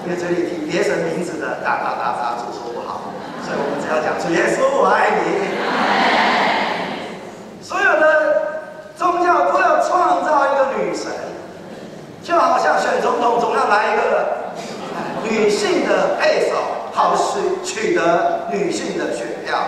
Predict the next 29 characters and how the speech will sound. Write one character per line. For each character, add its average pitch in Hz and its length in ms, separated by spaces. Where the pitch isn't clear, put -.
那 180 120
么 151 80
无 - 80
论 - 160
如 - 100
何， - 220
宗 - 200
教 - 120
也 - 200
搞 120 220
个 120 80
女 - 160
神， - 160
罗 - 140
马 - 180
教 - 160
也 156 320
搞 - 60
一 - 80
个 120 160
女 123 80
神， - 140
就 - 180
是 - 160
弄 - 240
一 127 100
个 127 140
玛 104 240
利 107 80